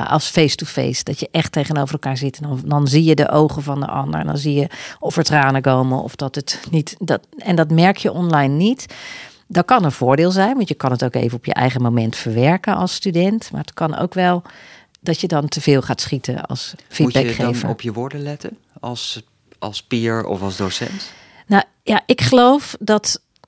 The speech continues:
Speaker 1: op het H B O waar wij nu zitten, dat een feedbackontvanger daar de regie in moet nemen. Dus als jij vindt, "Ik kan het niet meer handelen, ik, ik ga dicht",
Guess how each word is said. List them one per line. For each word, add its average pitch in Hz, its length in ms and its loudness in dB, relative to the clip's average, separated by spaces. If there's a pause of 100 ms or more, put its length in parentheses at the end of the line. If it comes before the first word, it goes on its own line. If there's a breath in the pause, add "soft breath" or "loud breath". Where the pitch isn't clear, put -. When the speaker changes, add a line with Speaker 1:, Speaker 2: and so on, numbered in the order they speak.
(640)
Speaker 1:
op 208 180 2
het - 160 -4
H 170 200 2
B 156 60 -4
O 196 240 4
waar 196 140 2
wij 156 180 4
nu 180 240 4
zitten, 214 480 0
dat 180 240 0
een 160 200 0 (440)
feedbackontvanger 233 1040 0
daar 185 220 2
de 180 80 2
regie 175 360 0
in 123 80 0
moet 123 140 -2
nemen. 127 480 -4
Dus - 260 -2
als 180 220 2
jij 208 200 6
vindt, 147 380 -4
"Ik 202 100 -6
kan 165 200 -2
het 143 120 -6
niet 180 240 0
meer 202 140 0
handelen, 202 420 0
ik, - 260 -10
ik 180 160 -10
ga - 280 -10
dicht", 190 460 -4